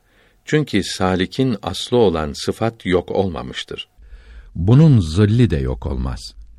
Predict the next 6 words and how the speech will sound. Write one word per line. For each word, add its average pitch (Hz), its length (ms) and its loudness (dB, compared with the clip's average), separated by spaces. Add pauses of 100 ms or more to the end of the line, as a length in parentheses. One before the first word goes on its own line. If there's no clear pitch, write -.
(640)
Burada 165 320 4
bir 143 240 2
incelik 95 560 2
vardır. 60 440 -6 (200)
Şöyle 82 420 2
ki, - 220 -10